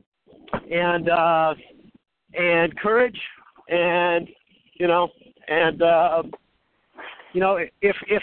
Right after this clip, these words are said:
not you, I don't know who. And so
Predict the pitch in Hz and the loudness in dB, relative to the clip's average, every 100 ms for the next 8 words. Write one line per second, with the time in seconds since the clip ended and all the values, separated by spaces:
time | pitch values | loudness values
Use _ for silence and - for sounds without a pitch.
0 | 202 214 214 185 208 202 175 175 _ 156 | 0 0 0 0 2 4 4 0 _ -4
1 | 202 202 202 196 233 139 - - _ _ | -2 0 2 2 0 -2 -8 -20 _ _
2 | _ _ _ _ _ _ _ _ _ _ | _ _ _ _ _ _ _ _ _ _
3 | 156 156 180 165 165 | -4 0 2 4 2